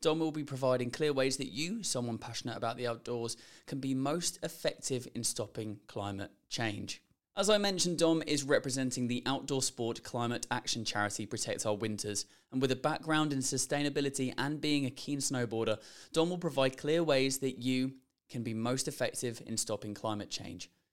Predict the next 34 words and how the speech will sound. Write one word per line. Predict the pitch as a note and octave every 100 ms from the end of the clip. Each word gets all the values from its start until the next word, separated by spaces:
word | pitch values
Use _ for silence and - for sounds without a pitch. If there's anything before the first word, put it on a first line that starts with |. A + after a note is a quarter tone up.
| _
In | F3
his | E3+ E3
role | D#3 D3+ C#3
as | C3 B2+
head | - C3+ A#2
of | -
programs, | - A2 G2+ G#2 G#2 -
Dom | - B2 B2
leads | A#2 D#3
on | F3
policy, | - C#3+ C#3 D#3+ E3+ E3+
develops | - B2+ C#3+ D#3+ -
and | C3+
runs | C3+ B2+
climate | - D#3+ -
education, | - - B2+ A#2+ A#2 C3 C3
including | G#2+ G#2+ A2 G#2 G#2
carbon | G#2 - A#2 A#2 A2+ F#2+
literacy | B2+ - C#3 C3+ C3+
training, | C#3+ C3+ C3+ C3+ C3+ - - _ -
guides | D3+ D#3 D#3+
business | - D3 C#3 C3 -
action, | C#3+ - - C3+ C3 -
and | E3 E3
plays | - C3 C3 B2+ -
a |
key | - - B2
role | B2+ A#2 A2+ A#2
in | A#2
developing | A2+ A#2+ B2 B2 C3 B2 B2
pow | - A2 A2 G2+
U | G#2+ A2+
K's | - G#2+ A2
campaigns. | A2 G#2+ G#2+ A2 - F2 E2+